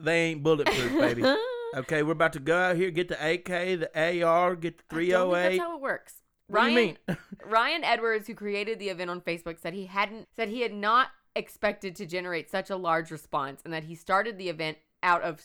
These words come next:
Speaker 2: quote, "stress and boredom."
Speaker 1: I like that he wasn't doing it, like, ironically. He was like, "Listen, I was stressed, and I thought if we pumped a bunch of bullets into that
Speaker 2: <laughs>
Speaker 1: thing, we might not have to, you might have to evacuate."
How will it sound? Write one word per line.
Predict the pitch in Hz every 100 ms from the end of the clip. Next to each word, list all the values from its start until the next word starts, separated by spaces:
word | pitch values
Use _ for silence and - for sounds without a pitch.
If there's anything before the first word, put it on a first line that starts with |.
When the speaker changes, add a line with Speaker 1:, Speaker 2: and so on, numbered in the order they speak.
| _ _
Speaker 2:
quote, | 220 185 -
"stress | - - 202 208 247 - -
and | 208 190 160
boredom." | 185 202 190 165 196 185 233 _ _ _ - - _
Speaker 1:
I | 139 156
like | 185 220
that | 156 175
he | 175 165
wasn't | 160 160 151
doing | 139 151 143
it, | 131 123 - _ _ _ _ _ -
like, | 135
ironically. | 120 117 117 113 104 110 110
He | 151
was | 151
like, | 151 147 170
"Listen, | 202 160 139 - - _ 127
I | 160
was | 233
stressed, | - 190 220 175
and |
I | 170
thought | 185 190
if | 170
we | 202
pumped | 208 214
a | 175
bunch | 180 220
of | 190
bullets | 254 392 359
into | 240 214
that | 208 214
Speaker 2:
<laughs> |
Speaker 1:
thing, | 220 269 277
we |
might | 269 262
not | 262 247
have | 254
to, | 269 226 208
you | 254
might | 262 254
have | 254
to | 269
evacuate." | 277 320 311 214 139 -